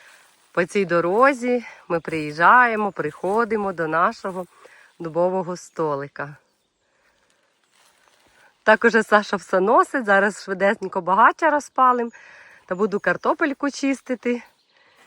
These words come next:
Будемо смажити смачний обід. Багаття горить,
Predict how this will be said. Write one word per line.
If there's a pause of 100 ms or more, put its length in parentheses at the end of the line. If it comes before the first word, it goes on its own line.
(320)
Будемо
смажити (840)
смачний
обід. (2500)
Багаття
горить,